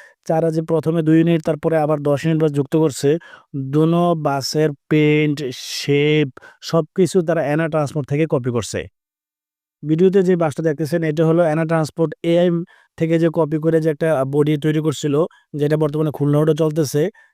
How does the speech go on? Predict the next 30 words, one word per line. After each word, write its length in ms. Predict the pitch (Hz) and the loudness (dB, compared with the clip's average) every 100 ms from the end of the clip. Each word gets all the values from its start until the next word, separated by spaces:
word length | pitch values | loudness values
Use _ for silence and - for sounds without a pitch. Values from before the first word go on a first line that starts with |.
| - | -12
সাদা 320 | - 139 147 | -6 -2 0
পেইন্টে। 300 | 160 151 156 | 0 0 -2
ভিডিওতে 380 | 220 175 160 160 | -2 0 0 2
ভালো 200 | 151 143 | 2 2
করে 120 | 147 | 2
লক্ষ্য 240 | 147 131 135 | 0 0 -2
করেন, 260 | 135 143 | 0 0
ঠিক 140 | 143 151 | -2 -6
সেম 440 | - - 175 190 202 _ _ 147 | -6 2 4 4 0 _ _ -6
বাস 320 | 143 151 147 | -2 -2 -2
তারা 300 | 165 156 151 | 0 0 0
ইফা 240 | 147 147 | 0 -4
থেকে 200 | 135 156 | -2 -2
করাইছে, 340 | 156 147 131 165 | 0 -2 -2 -2
মানে 120 | 170 | -4
সেম 340 | - 185 196 | 0 2 2
কোয়ালিটিতে 420 | 180 175 147 139 | 2 2 2 0
কোনো 220 | 135 156 165 | -2 -2 -2
ব্যা-, 260 | 151 139 143 | -2 -4 -2
পার্থক্য 380 | 147 131 156 160 | -2 -2 -4 -2
রাখে 240 | 147 131 | -2 -2
নাই, 140 | 160 220 - _ | -2 -4 -10 _
শুধু 200 | - 185 | -4 -2
চেসিসে 380 | 190 202 165 147 | 2 2 2 0
ভিন্নতা। 420 | 151 143 139 123 101 - _ | 0 0 0 -2 -6 -14 _
আর 140 | 127 165 | -2 0
এটা 160 | 160 | 2
হলো 140 | 170 185 | 2 2
এনা 220 | 165 175 | 2 0
হুন্দাই, 360 | 147 131 127 | 2 0 -2